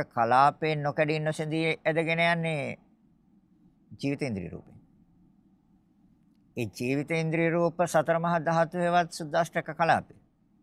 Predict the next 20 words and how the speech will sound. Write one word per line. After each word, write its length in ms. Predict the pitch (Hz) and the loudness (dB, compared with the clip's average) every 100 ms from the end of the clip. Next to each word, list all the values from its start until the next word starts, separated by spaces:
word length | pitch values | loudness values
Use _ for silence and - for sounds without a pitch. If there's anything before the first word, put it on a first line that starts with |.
| _ _ _ _ _ | _ _ _ _ _
එයාට 220 | 110 117 | -2 0
බලය 260 | 110 117 135 | 2 2 2
දීලා 220 | 131 151 | 0 -2
තියෙන 220 | 156 156 | -2 -8
කර්මය. 320 | 156 147 139 - - _ _ _ _ _ _ _ _ _ _ | 0 0 0 -10 -16 _ _ _ _ _ _ _ _ _ _
නාම 240 | 90 110 147 | -2 0 2
ජීවිත 340 | 151 170 175 170 | 0 -2 -2 -2
ඉන්ද්‍රිය 340 | 180 175 180 | -2 0 2
වෙනස්. 300 | 165 151 92 - - _ _ _ _ _ _ _ _ - | 2 -2 -8 -14 -18 _ _ _ _ _ _ _ _ -12
දැන් 120 | 98 | -12
සිත 320 | - - 104 160 143 - _ _ _ _ _ _ _ | -10 -12 2 6 6 4 _ _ _ _ _ _ _
අතරක් 380 | 107 156 165 160 | 0 4 4 4
නැතුව 320 | 170 170 180 175 143 107 - _ | 0 2 6 8 8 4 -4 _
එක 120 | - - | -8 -8
සිතක් 200 | 135 151 | 0 2
නැති 260 | 147 147 175 | 4 2 0
වෙනකොට 260 | 175 175 | 0 2
තව 140 | 180 175 | 2 0
සිතක් 280 | 170 175 - | 0 -4 0
හදනවා. 360 | 175 117 71 | -2 -2 -10